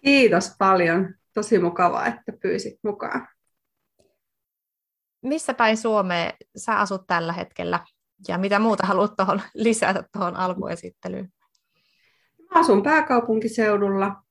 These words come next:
Speaker 1: Vantaalla ja tota, pääasiassa tosiaan täällä, täällä suunnalla sitten järjestän vaatekaappeja ja teen värianalyysejä ja, ja etäluentoja pidän kyllä sitten ihan ympäri Suomen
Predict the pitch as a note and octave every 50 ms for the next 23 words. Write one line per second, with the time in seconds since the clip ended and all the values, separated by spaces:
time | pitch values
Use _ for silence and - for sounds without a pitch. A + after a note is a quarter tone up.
0 | - A3 G#3+ G#3+ G#3 G3+ G3+ G3 F#3+ F#3 F#3 F#3 F3+ F#3+ F#3 - _ _ _ _
1 | _ _ _ _ _ _ _ _ - - F3+ F3+ F3 E3+ E3 - - - - -
2 | F3+ F3+ - F3+ F3 - G3+ F3+ - - - - _ _ - A3 G3+ F#3 F3 F#3
3 | G3 B3 B3+ B3+ B3+ - - A#3 A#3 - - - G3 G3 - G3+ F#3+ F#3+ F#3+ G#3
4 | G3+ F#3+ F#3 F#3 F#3 G3+ F#3+ - - C4 B3+ A#3+ G#3+ G3+ G3+ - G#3 F#3+ F3+ F3+
5 | F3 E3+ E3+ F3 - F3 F3 _ - F#3 F#3 - - - - - _ _ - G#3+
6 | G#3+ G#3+ G3+ G3+ G3+ - G#3 F#3 F#3+ F#3 F#3 F3+ F3+ F#3 F#3+ - - - F#3 F3
7 | E3+ E3+ - - F#3+ F3 F3 F3 E3+ E3 E3+ E3+ E3+ - _ _ - F#3 F3 F3
8 | F3 E3+ E3+ F3 F3 E3+ D#3+ D#3+ E3 D#3+ D#3 E3+ F3 E3+ F#3+ G3 - G#3 F#3 E3+
9 | - - - - - - - - _ _ _ _ _ _ _ - F3+ E3+ E3+ -
10 | - - G3+ G3 G3 F#3 F#3 G3 G#3 A3+ B3+ C4 C4+ C4 B3+ A#3 A3+ - G3+ G3
11 | F3+ E3+ F3 F3 F3+ F3 F3+ G3+ F#3 - - - E3 D#3 D#3+ F#3 F3 D#3+ - _
12 | _ _ - F3+ F3+ F3+ - - - F3 F3 F3 F3+ E3+ F#3 G3 - F3+ D#3 D3+
13 | - - G#3+ A3 -